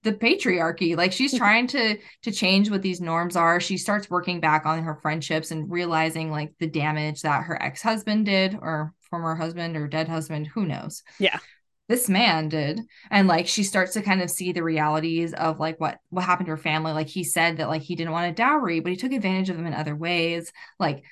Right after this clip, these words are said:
Speaker 1: so she kind of, like, goes through these cycles of, like, kind of falling back into her old ways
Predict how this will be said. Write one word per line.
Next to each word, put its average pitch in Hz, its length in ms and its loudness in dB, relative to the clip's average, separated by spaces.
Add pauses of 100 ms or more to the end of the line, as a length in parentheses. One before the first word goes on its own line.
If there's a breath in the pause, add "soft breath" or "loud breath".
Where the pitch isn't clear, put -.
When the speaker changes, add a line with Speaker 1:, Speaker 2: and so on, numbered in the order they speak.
(100)
Speaker 1:
so 170 600 4
she - 220 -4
kind 214 300 2
of, 233 200 4
like, 165 280 0 (140)
goes 190 260 2
through 190 140 0
these 165 240 -2
cycles 156 580 0
of, 165 300 0
like, 147 240 -4
kind 196 180 0
of 165 80 -2
falling 233 320 4
back 190 300 4
into 190 160 0
her 185 180 -2
old 175 260 -2
ways 170 600 0